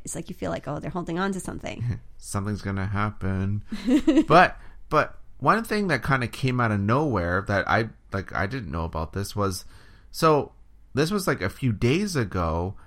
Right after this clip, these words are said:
Speaker 2: there was a rumor that the Toontown Gate was being, like, removed.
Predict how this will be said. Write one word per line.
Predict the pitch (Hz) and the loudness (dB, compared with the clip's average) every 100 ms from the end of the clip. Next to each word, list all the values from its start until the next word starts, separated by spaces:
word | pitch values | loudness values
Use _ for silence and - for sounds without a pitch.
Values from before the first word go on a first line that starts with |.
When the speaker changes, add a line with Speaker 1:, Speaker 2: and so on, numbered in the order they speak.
| - | 2
Speaker 2:
there | 113 | 4
was | 107 | 6
a | 113 | 6
rumor | 101 92 131 165 165 143 107 90 - | 4 8 8 10 8 8 8 6 2
that | 113 113 | -2 -2
the | 107 | -4
Toontown | 127 123 117 113 110 95 | -2 0 2 2 0 0
Gate | 110 117 78 | 2 2 2
was | 104 92 | -2 0
being, | 110 104 104 98 | 0 2 2 0
like, | 92 90 - - | -2 -4 -6 -6
removed. | 98 104 143 147 85 73 - | 0 4 4 4 2 -2 -10